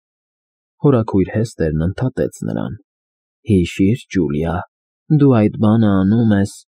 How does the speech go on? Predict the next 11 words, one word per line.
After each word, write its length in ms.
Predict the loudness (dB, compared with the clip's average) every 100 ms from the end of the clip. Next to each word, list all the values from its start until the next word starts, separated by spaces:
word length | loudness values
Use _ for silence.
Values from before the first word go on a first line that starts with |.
| _ _ _ _ _ _ _
նրա 220 | 0 2 0
շունչը 420 | 0 -2 -2 -4
կտրվեց, 680 | -4 -4 -4 -6 -10 -14 -20 _ _ _ _ _
«անում 460 | 0 2 2 2 0
ես 200 | -2 -4
քո 200 | -4 -2
սեփական 720 | -2 -4 -2 -4 -2 -2 -2
պատասխանատվությամբ»։ 1200 | -4 -4 -4 -4 -4 -4 -2 -4 -2 -8 -8 -12 -20 _ _ _ _ _ _ _ _ _ _ _ _ _
Տիկին 340 | 0 0 0 0
Սմոլը 440 | 0 0 0 0
շարունակեց, 800 | -2 -2 0 0 -2 -4 -10 -12